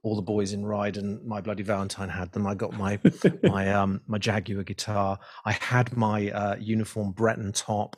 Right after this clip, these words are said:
Speaker 1: I grew a, a sort of mop haircut. Um, and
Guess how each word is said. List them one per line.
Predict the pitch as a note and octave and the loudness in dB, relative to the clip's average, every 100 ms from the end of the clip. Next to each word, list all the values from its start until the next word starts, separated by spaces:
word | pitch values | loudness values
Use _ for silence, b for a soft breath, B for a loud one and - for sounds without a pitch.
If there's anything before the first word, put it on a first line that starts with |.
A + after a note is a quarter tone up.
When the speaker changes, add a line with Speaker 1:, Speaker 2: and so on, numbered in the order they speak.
| - | -12
Speaker 1:
I | F#2 | -10
grew | F#2 - G2+ F#2+ | -10 -6 -4 -4
a, | F#2+ - - | -8 -14 -10
a | |
sort | - G2+ | -8 -6
of | G#2 | -2
mop | G#2 A2 - | -2 -2 -4
haircut. | A2+ G#2 G#2+ - F2 - _ b b b b - | -4 -4 -6 -6 -6 -6 _ b b b b 0
Um, | G#2 G#2 G#2 G2 _ _ _ _ _ _ _ - - A#2 | 2 2 0 -8 _ _ _ _ _ _ _ -20 -10 -6
and | A2 | -6